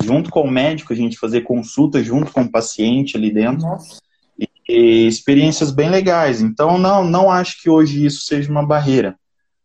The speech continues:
Speaker 1: Tudo é questão de como você se comunica, como você leva as informações, como você apresenta o seu trabalho, né? Então, acho que é tudo questão da, de como comunicar isso.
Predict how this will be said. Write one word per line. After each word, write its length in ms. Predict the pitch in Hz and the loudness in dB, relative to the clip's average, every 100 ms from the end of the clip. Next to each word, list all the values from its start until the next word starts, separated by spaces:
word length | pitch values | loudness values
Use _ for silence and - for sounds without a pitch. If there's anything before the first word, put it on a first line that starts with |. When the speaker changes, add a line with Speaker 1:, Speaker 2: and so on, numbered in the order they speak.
| _ | _
Speaker 1:
Tudo 160 | 117 | -2
é 60 | 127 | -2
questão 680 | - 139 - 139 139 139 | 0 -2 0 0 4 4
de 140 | 127 - | 2 -2
como 240 | - 135 | -4 -2
você 280 | 151 156 147 | -2 0 -2
se 120 | 135 | -4
comunica, 760 | - 135 117 113 147 156 156 139 | -4 0 4 4 6 4 2 -2
como 260 | 131 135 | 0 0
você 280 | 131 131 123 | 0 0 0
leva 240 | 120 113 | 2 2
as 80 | 113 | 2
informações, 1080 | 110 110 110 104 98 - 123 139 139 139 - _ _ _ | 0 -2 -2 -2 -4 -4 0 2 0 -4 -14 _ _ _
como 200 | - 117 | 0 0
você 260 | 120 - 117 | 0 0 -4
apresenta 640 | - 110 104 113 143 156 | 0 0 2 0 0 -2
o 40 | |
seu 160 | - 117 | -6 -8
trabalho, 580 | 110 98 101 110 127 117 | -4 -2 0 0 0 -2
né? 120 | 120 | -6
Então, 580 | 120 - 110 127 143 143 - _ _ _ _ _ _ | -8 -4 -2 0 -2 -4 -12 _ _ _ _ _ _
acho 260 | 107 107 | -6 -2
que 60 | 127 | -4
é 40 | |
tudo 300 | 113 120 139 | -2 -2 -2
questão 680 | 139 139 139 139 135 143 147 - _ _ | 0 -2 0 -2 0 -2 -4 -14 _ _
da, 260 | 117 120 - | -2 -2 -4
de 120 | - | -8
como 320 | - 139 170 170 | -2 0 -2 -6
comunicar 600 | - 147 147 151 - 147 | -4 -2 0 -2 -2 -2
isso. 440 | 135 98 - - | 0 -2 -4 -16